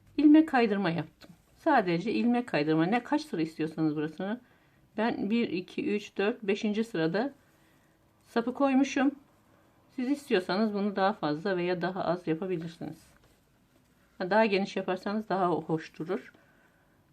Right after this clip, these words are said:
Ama gene de tercih sizin. Şimdi arkadaşlar,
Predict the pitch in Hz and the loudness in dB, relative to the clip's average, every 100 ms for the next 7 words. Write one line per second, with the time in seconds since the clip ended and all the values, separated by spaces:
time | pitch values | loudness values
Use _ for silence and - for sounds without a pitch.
0 | _ 208 226 214 220 175 185 - 214 190 | _ -4 -2 0 2 2 0 0 0 0
1 | 170 240 - 220 208 175 160 - _ _ | 0 -4 -4 -6 -2 -2 -2 -8 _ _
2 | _ _ _ _ _ _ _ - - _ | _ _ _ _ _ _ _ -20 -20 _
3 | _ _ _ _ _ _ _ _ _ _ | _ _ _ _ _ _ _ _ _ _
4 | _ - - _ _ _ _ _ _ _ | _ -20 -20 _ _ _ _ _ _ _
5 | _ _ _ _ - 277 302 262 233 170 | _ _ _ _ -8 4 6 6 4 2
6 | - 143 | 0 -4